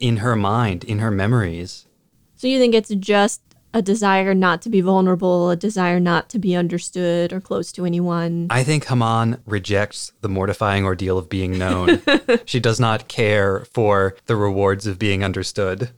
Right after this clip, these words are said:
Speaker 2: But I think that's because it would undermine her quest for power.
Speaker 1: Yes, I guess it's, it's hard to imagine her, like, particularly caring about what's going on in somebody else's inner world.
Speaker 2: Yeah.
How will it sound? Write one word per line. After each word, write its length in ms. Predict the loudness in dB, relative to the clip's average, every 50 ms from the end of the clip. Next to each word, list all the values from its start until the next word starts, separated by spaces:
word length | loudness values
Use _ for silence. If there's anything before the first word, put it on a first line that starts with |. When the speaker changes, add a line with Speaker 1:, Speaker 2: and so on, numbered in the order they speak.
| _ _ _ _ _ _ -4
Speaker 2:
But 80 | 0 0
I 60 | 0
think 160 | 0 0 0
that's 180 | 0 0 0 -2
because 800 | -4 -4 -4 -6 -6 -2 0 2 4 6 6 6 4 4 2 0
it 100 | -2 0
would 180 | 2 2 2 2 2
undermine 800 | 2 4 4 4 4 4 4 4 4 2 2 2 0 -2 -4 -6 -12 -6 0 2
her 300 | 4 4 4 4 2 0
quest 340 | 0 0 -2 -2 -2 -6
for 80 | -10 -8
power. 500 | -4 0 0 0 2 0 0 0 -2 -2 -4 _ _ _ _ _ _ _ _ _ _ _ _ -8
Speaker 1:
Yes, 500 | -6 -2 0 2 2 2 0 -2 -6 -10 -8 _ -2
I 40 | 0
guess 180 | 0 -2 -2
it's, 120 | -6 -10 -14 -16 _ _ -6
it's 160 | -6 -6 -4
hard 340 | -2 2 2 2 2 2 0
to 100 | 2 2
imagine 400 | 2 4 2 2 2 0 0 0
her, 440 | 0 0 2 2 2 0 0 -2 -4
like, 300 | -4 -4 -4 -4 -6 -8
particularly 680 | -8 -6 -6 -6 -4 -2 0 0 2 2 2 0 0 -2
caring 520 | -4 -4 -2 0 2 2 2 2 2 2 2
about 220 | 2 2 2 0
what's 160 | 0 -2 -2
going 260 | -2 0 0 2 2
on 200 | 2 2 2 0 -2
in 60 | -2
somebody 300 | -4 -6 -4 -2 -2 0
else's 360 | 0 -2 -2 -4 -6 -6 -4
inner 240 | -4 -2 -2 0 0
world. 540 | 0 0 0 0 2 0 0 -2 -4 -8 -16 _ -20 _ -8
Speaker 2:
Yeah. 420 | -4 -2 0 0 0 -2 -2 -6